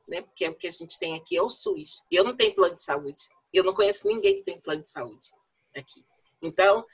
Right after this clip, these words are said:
tem, <laughs> tem essa questão, é, mais, é, o-, objetiva, né? Que é, enfim, é, e, e eu não sei como a Ana, Ana Lúcia falou,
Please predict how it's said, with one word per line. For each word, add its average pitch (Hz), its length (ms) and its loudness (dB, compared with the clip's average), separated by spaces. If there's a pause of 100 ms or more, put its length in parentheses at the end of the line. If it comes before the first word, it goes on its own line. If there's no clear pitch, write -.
(160)
tem, 226 240 8
<laughs> - 360 0
tem 233 140 8
essa 240 180 2
questão, 214 640 0
é, 151 560 2
mais, 190 600 -2
é, 160 220 0
o-, 220 280 0
objetiva, 226 800 -4
né? 160 200 -14 (500)
Que 175 160 -2
é, 156 460 -4
enfim, 151 500 -6
é, 135 280 0
e, 185 240 -10
e 226 260 -8 (800)
eu 196 120 8
não 254 100 2
sei 262 500 4
como 190 500 2
a 156 80 -2
Ana, 175 580 -4 (580)
Ana 170 220 -4
Lúcia 170 300 -4
falou, 175 520 0